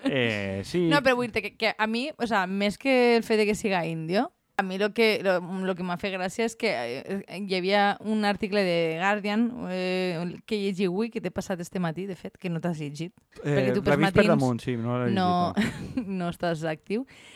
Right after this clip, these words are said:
Speaker 2: Era que, que realment, o sea, lo més destacable d'ell és que ve de banca financera, vull dir que és el primer, el primer primer ministre que té, eh, Regne Unit, que és, ve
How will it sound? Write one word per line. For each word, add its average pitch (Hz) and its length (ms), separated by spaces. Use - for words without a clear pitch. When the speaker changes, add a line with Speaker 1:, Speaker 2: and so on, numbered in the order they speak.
Speaker 2:
Era 240 140
que, 262 240
que 202 220
realment, 208 500
o 240 80
sea, 175 420
lo 190 160
més 185 240
destacable 208 520
d'ell 208 260
és 240 100
que 269 160
ve 208 240
de 190 80
banca 180 320
financera, 165 640
vull 175 160
dir 170 80
que 170 80
és 180 80
el 190 220
primer, 190 380
el 214 320
primer 233 320
primer 254 320
ministre 233 440
que 190 120
té, 202 140
eh, 185 320
Regne 185 320
Unit, 220 320
que 214 120
és, 196 300
ve 196 220